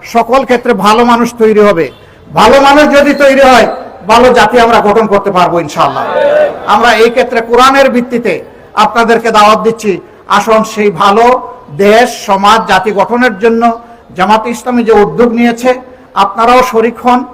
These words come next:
একটা চাঁদাবাজ, দখলদার মুক্ত, দুর্নীতি, দুঃশাসন মুক্ত, লুটেরা এবং ঘুষ মুক্ত, সুবিচারের, ন্যায় বিচারের একটা বাংলাদেশ গড়ার জন্য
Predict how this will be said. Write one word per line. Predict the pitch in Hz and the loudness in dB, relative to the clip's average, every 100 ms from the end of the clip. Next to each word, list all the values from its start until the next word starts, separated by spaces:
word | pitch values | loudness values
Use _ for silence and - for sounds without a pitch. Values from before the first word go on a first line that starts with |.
| - - - 220 | -20 -18 -4 -4
একটা | 226 233 | -2 -6
চাঁদাবাজ, | 226 233 220 220 240 202 196 | -2 -2 0 2 2 0 -2
দখলদার | 202 240 220 233 | 0 0 0 0
মুক্ত, | 233 233 - 247 269 - - - | -2 -6 0 0 0 -10 -20 -20
দুর্নীতি, | 147 202 226 240 233 247 | 0 4 4 2 -2 -2
দুঃশাসন | 220 226 226 240 240 240 233 | 0 -2 0 -4 -2 -2 -2
মুক্ত, | 240 - 254 277 - - - | -6 0 2 2 -2 -16 -6
লুটেরা | 180 226 247 247 247 262 | 0 2 4 4 2 2
এবং | 233 226 262 311 - - - - - - 143 | 0 2 2 0 -8 -18 -20 -20 -20 -18 0
ঘুষ | 294 - 247 | 2 2 -2
মুক্ত, | 233 - - 127 - - - - - - - - | -4 -6 -12 -16 -16 -20 -20 -20 -20 -20 -20 -16
সুবিচারের, | - 233 208 233 247 254 269 | -4 0 0 0 2 4 4
ন্যায় | 240 220 233 | 4 2 2
বিচারের | 226 254 254 254 | 0 0 2 2
একটা | 233 233 196 | 0 -2 0
বাংলাদেশ | 202 202 208 233 - | 0 2 0 0 0
গড়ার | 202 208 202 | 2 2 2
জন্য | 202 | -2